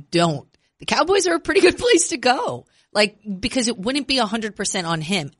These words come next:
All the Cowboys' failures ultimately reflect back on Jerry. It's like, "Well, Jerry messed it up this way or this way or this way," or, you know, they've brought in, what's his name, Shanahan, and it's like,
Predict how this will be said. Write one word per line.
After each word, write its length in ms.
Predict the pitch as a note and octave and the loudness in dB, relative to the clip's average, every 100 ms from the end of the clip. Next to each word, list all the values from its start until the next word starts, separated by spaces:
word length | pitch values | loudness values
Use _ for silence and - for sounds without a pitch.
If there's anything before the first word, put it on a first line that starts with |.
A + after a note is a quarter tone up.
| - | 0
All 180 | F#3 C4 | 4 4
the 80 | C4+ | 4
Cowboys' 400 | A#3 G#3+ E3+ D3+ | 0 0 0 -2
failures 460 | F3 E3+ D3 C3 - | 0 0 -2 -6 -4
ultimately 640 | F3 F#3+ D#3 C3+ C#3+ B2+ _ _ | -4 -2 -4 -6 -8 -12 _ _
reflect 600 | F3 D#3 F3 F#3 E3 - | -2 2 2 2 0 0
back 260 | - D#3 - | 0 0 0
on 200 | C#3+ C3+ | -4 -4
Jerry. 440 | C3+ C3 G2+ G2+ - _ _ | -6 -6 -8 -16 -20 _ _
It's 100 | _ | _
like, 100 | E3+ | -10
"Well, 220 | D3 D#3 E3 | -2 0 2
Jerry 280 | G3+ A3 | 2 2
messed 260 | A3+ G#3+ - | 2 0 0
it 60 | A#3 | 0
up 120 | A3+ | 0
this 180 | G#3+ - | 0 -2
way 140 | D#3 | -2
or 80 | D#3+ | -2
this 180 | F3+ - | -2 -2
way 120 | F3+ | 0
or 40 | E3+ | 0
this 200 | F#3 - | -2 -4
way," 200 | D#3 D3 | -4 -4
or, 100 | D3 | -6
you 200 | D#3 D#3+ | -8 -8
know, 140 | D3+ | -6
they've 240 | D#3 D#3 D3+ _ _ _ - | -6 -6 -10 _ _ _ 0
brought 220 | F3+ F#3+ | 2 4
in, 180 | G3 F#3+ | 2 0
what's 160 | F#3+ | -2
his 160 | F#3 D#3+ | -4 -6
name, 280 | E3+ D#3 D3+ | -4 -4 -4
Shanahan, 500 | - F3+ F3 E3+ D#3 | -2 0 0 0 -2
and 140 | D3+ | -4
it's 160 | D3+ - | -6 -6
like, 440 | D3+ C#3+ - - | -4 -4 -6 -20